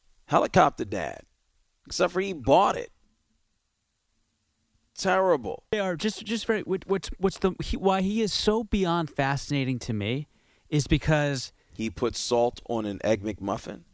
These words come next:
Speaker 2: That, well, yeah, that too. But is, if you
Speaker 1: Okay.
Speaker 2: look at the success they had, you know, and this was as America's team under Tom Landry. I'm, we're talking seventies and eighties.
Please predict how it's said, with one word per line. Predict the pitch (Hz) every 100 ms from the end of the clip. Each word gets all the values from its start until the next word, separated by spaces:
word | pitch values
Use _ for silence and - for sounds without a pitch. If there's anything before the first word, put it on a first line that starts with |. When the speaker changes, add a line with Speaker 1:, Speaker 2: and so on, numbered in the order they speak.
| _
Speaker 2:
That, | - 117
well, | - 175
yeah, | 202
that | 196 208
too. | - 180 120 110
But | 151 139 _
is, | - 185 160 -
if | 180 170
you | 165 262
Speaker 1:
Okay. | 262
Speaker 2:
look | 262 -
at | 185 156 - -
the |
success | 139 156 - - 151 127
they | 151 131
had, | 123 123 107 98 113 _
you | 143
know, | 135 123
and | 139 165
this | 202
was | 196 156
as | 143
America's | 123 127 131 131 127
team | - 151 123 117
under | 143 135 123
Tom | - 143 131
Landry. | 120 110 117 131 139 113 104 107
I'm, | 127 151 -
we're | 160
talking | 165 147 131 113
seventies | - 131 123 117 107
and | 117
eighties. | 170 160 117